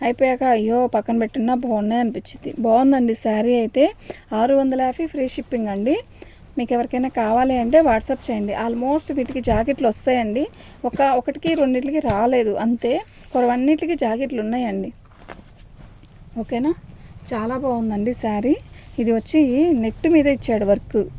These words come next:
ఎంత బాగుందో తెలుసా? ఇదంతా వర్కేనండి. చాలా క్లాసీగా ఉంది. ఇలా వచ్చింది పళ్ళు. ఓకే, శారీ మొత్తం కూడా మనకి ఇలా బంచెస్ ఇచ్చాడు. ఇలా ఫోల్డింగ్, ఆ, అది ఎట్లా, ఇది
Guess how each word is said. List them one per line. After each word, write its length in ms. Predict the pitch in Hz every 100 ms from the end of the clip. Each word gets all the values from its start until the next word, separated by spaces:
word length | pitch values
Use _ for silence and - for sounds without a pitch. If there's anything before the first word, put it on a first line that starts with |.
| -
ఎంత 320 | 226 240 277 302
బాగుందో 340 | 285 254 226
తెలుసా? 400 | - 208 - 285 - - - - -
ఇదంతా 440 | 233 233 277 311
వర్కేనండి. 640 | 269 226 - 240 208 202 226 - - - - - - 214
చాలా 200 | 208 233
క్లాసీగా 720 | 247 214 208 247 302 285 269
ఉంది. 320 | 226 202 - - - - - - - - - - - - - - - - - -
ఇలా 200 | 240 226
వచ్చింది 340 | 214 - 208 247
పళ్ళు. 260 | 202 208 370 - - - - - - - - - - -
ఓకే, 180 | 285 415 480 - - -
శారీ 240 | 240 240
మొత్తం 440 | 277 262 - 320 320
కూడా 300 | 294 220 359 508 - - - -
మనకి 260 | 240 247
ఇలా 260 | 359 254 254
బంచెస్ 440 | 226 226 247 294
ఇచ్చాడు. 420 | 302 - 220 196 - 285
ఇలా 140 | 233 220
ఫోల్డింగ్, 560 | - - - 208 208 - 226
ఆ, 240 | 214 214
అది 140 | 220 220 - - - 240
ఎట్లా, 240 | 226 196
ఇది 340 | 240 262 320